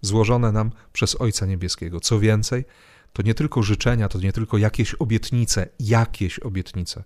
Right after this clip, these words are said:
To rzeczywistość. Usłyszeliśmy w tym pierwszym wersecie dzisiejszego czytania, że nadejdzie dzień,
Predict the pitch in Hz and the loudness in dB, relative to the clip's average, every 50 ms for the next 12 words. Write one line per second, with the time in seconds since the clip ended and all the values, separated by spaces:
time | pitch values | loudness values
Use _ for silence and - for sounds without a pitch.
0 | _ _ _ _ _ _ _ _ _ _ _ _ _ _ _ _ - 120 92 101 | _ _ _ _ _ _ _ _ _ _ _ _ _ _ _ _ -2 0 0 0
1 | 95 - - 87 90 95 - - - 73 - - - - - - _ _ _ _ | -2 -4 -4 -4 -4 -4 -6 -8 -8 -12 -14 -14 -16 -18 -20 -20 _ _ _ _
2 | _ _ _ _ _ _ _ _ _ - - - 127 - - - - 123 113 117 | _ _ _ _ _ _ _ _ _ -20 -10 -6 -6 -4 -2 0 2 2 2 2
3 | - - 117 107 98 - - - - - - - 101 104 - - 139 151 143 127 | 2 2 2 2 2 0 -2 -4 -6 -8 -4 -2 0 0 0 2 2 2 2 2
4 | - - 113 104 101 95 92 110 104 98 - - 120 104 - - - 117 123 - | 0 0 0 0 2 2 2 2 0 0 0 0 0 0 0 0 -2 -2 -2 -2
5 | - _ _ _ _ _ _ _ - 113 107 - - 104 95 - 101 95 95 - | -6 _ _ _ _ _ _ _ -10 -8 -4 -2 0 0 0 0 -2 -2 -2 -2
6 | - - - 110 107 107 110 110 - - _ _ _ _ _ _ _ _ _ _ | -2 0 2 2 4 4 2 2 -2 -4 _ _ _ _ _ _ _ _ _ _
7 | _ _ _ - 98 104 101 110 107 95 98 147 170 196 170 123 120 113 92 101 | _ _ _ 0 2 4 6 6 4 4 6 4 4 4 4 4 2 2 4 4
8 | 123 131 143 160 175 | 2 2 2 2 0